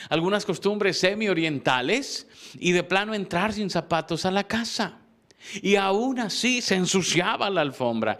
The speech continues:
y sí lavábamos los calcetines. Déjeme le digo que era muy complicado,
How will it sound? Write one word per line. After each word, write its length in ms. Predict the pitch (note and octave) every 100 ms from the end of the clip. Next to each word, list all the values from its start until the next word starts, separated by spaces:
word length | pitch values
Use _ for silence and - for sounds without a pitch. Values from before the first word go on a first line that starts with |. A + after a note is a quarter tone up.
| -
y 120 | - B2+
sí 160 | D3+
lavábamos 460 | F#3+ D3 F3 A2 G#2
los 140 | G#2
calcetines. 760 | - G#2+ A#2 A#2+ A2+ - - - _
Déjeme 400 | B2+ C#3+ D#3 F#3
le 100 | G#3
digo 380 | D#3 C#3+ D#3+ G3+ - -
que 80 | -
era 160 | F3 D#3+
muy 540 | D3 D3+ F#3 A3 F3+
complicado, 1040 | C#3 C#3+ B2 B2+ A#2 C3+ C3 G#3 C#4+ -